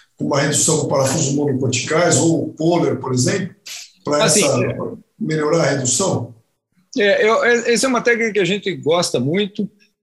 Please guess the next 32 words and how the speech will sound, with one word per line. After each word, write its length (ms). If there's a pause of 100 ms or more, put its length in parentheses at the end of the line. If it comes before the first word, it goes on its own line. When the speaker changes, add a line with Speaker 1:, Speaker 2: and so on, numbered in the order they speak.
Speaker 2:
é, 640
em 180
especial, 760
claro, 380
a 120
gente 180
procura, 440
usa 280
mais 300
isso 240
em 80
fraturas 380
segmentares, 1040 (360)
mas, 540
é, 220
naquelas 300
fraturas, 680
é, 760
é, 60
em 40
especial 440
aquelas 220
fraturas 320
que 80
são 220 (240)
logo 220
abaixo 360
da, 280
da 160
T 200
A 80
T 420